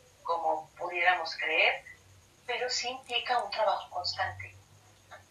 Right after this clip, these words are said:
¿sabes? El subconsciente se grabó en base a repetición, en base a, me repitieron algo una y otra vez.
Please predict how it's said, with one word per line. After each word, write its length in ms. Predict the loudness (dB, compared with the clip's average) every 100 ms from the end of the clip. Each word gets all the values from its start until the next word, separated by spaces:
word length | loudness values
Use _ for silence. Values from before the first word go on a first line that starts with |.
| -2
¿sabes? 180 | -2 0 -6 -6 0
El 140 | 0
subconsciente 800 | 0 -4 -2 -2 0 -4 -2 -4
se 200 | -4 -2
grabó 480 | 4 4 4 0 -2
en 180 | -6 4
base 300 | 4 4 -2
a 60 |
repetición, 640 | -2 -6 -12 -8 -4 -2 -4 -10 -20 -20 -20 -18 -18 -18 -20 _
en 180 | 2 6
base 260 | 6 6 6
a, 140 | 6 4
me 120 | 0
repitieron 640 | 0 -4 -12 -6 -4 0
algo 500 | 2 2 0 -2 -4 -4
una 320 | -4 -2 -4
y 100 | -4
otra 240 | -6 -8
vez. 140 | -8